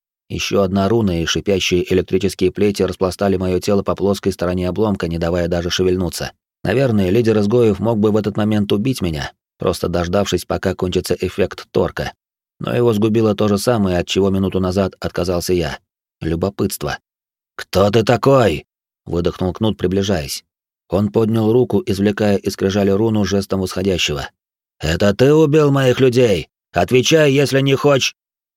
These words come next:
Вопрос прервался криком боли. И магу. Мелкий, но быстрый фуражир, внезапно выскочив из пыльного тумана, вцепился в его конечность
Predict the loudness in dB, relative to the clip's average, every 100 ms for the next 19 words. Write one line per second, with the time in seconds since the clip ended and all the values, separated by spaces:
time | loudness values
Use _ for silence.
0 | -6 -4 0 0 0 0 2 0 0 -2
1 | -2 -2 -2 0 -2 -2 -8 _ _ _
2 | _ -8 -4 -2 -2 -4 -10 _ _ -6
3 | -2 0 0 0 0 2 0 0 -2 0
4 | 0 0 0 0 0 0 -2 0 -2 0
5 | -2 -2 -2 -6 -2 0 2 0 0 0
6 | 0 -2 -2 -2 0 0 0 0 0 0
7 | 0 -2 -2 -2 -4